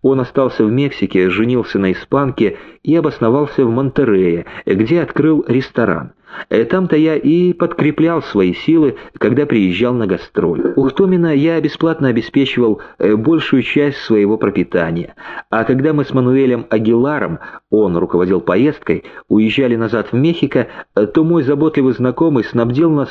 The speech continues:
на долгую дорогу сандвичами и другими вкусными вещами. Это было очень кстати, поскольку домой я возвращался с пустым кошельком. Хтомин держит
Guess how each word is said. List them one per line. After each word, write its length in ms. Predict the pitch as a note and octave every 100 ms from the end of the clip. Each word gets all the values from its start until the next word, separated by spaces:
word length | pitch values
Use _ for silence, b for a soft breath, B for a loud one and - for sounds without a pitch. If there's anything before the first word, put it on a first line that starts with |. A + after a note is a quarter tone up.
| -
на 220 | G#2+ A2
долгую 460 | A2+ D3+ C3 A2+ F#2+
дорогу 580 | G2 C#3 C3 G2+ E2+ - - - -
сандвичами 720 | C#3+ E3 C#3 C3+ C#3 B2+ A2+ B B -
и 220 | D3 F#3+
другими 560 | C#3 A2 F#2+ A#2+ D3+
вкусными 500 | A2+ - A#2 - A2
вещами. 640 | G2+ F2 - - C#2 - - B B B -
Это 180 | D#3
было 200 | G3 G#3+
очень 260 | F#3 F3 F3
кстати, 460 | - - G3 - F2
поскольку 480 | F2+ - G#2 G2+
домой 500 | F#2+ G2 A2 D#3+ B2+ - B B
я 320 | F2 F#2+ D#3+
возвращался 840 | F#3 D#3 D3+ - D#3+ F3+ F3 - E3
с 100 | -
пустым 460 | A#2+ - - G#2+
кошельком. 720 | A2+ A#2+ C#3 C#3 - C#3 - B B B B -
Хтомин 460 | G#2+ - F3+ E3+ D3+
держит 460 | B2+ B2 C3 -